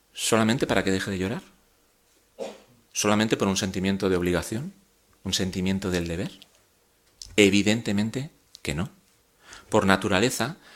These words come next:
toda madre tiene piedad de su bebé. Tal y como leíamos, el verbo hebreo traducido aquí, tener piedad, también se conoce como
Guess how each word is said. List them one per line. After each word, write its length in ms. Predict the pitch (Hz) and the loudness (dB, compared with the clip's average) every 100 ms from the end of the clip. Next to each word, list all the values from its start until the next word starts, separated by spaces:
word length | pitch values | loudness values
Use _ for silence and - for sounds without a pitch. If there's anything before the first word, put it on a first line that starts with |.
| - - | -20 -2
toda 180 | 117 117 | 2 4
madre 280 | 117 123 123 | 4 2 0
tiene 320 | 120 127 143 | 0 0 -2
piedad 760 | - 139 123 120 110 131 104 - - _ - - - _ - | -2 2 6 8 6 4 -2 -8 -20 _ -20 -20 -20 _ -8
de 180 | 82 | -4
su 160 | 78 87 | -4 -4
bebé. 380 | 76 69 67 - _ _ _ _ _ _ _ _ _ - | -4 -4 -6 -10 _ _ _ _ _ _ _ _ _ -6
Tal 140 | 98 | -2
y 40 | 101 | 0
como 200 | 107 101 | 2 4
leíamos, 460 | 95 107 98 104 | 6 4 2 0
el 80 | 95 | -2
verbo 400 | 90 98 95 - - | 0 2 0 0 -6
hebreo 300 | 92 92 98 | -4 0 0
traducido 320 | 87 82 92 | -2 -2 -2
aquí, 260 | 87 101 95 - - - - | 0 -2 -4 -12 -20 -18 -6
tener 340 | 80 190 196 | 0 0 0
piedad, 440 | 107 95 107 104 - | -2 0 0 0 -2
también 320 | 87 98 98 | -2 0 -2
se 160 | 107 | -2
conoce 360 | - 101 110 - | 0 0 0 -2
como 360 | 123 131 190 | -2 -2 -4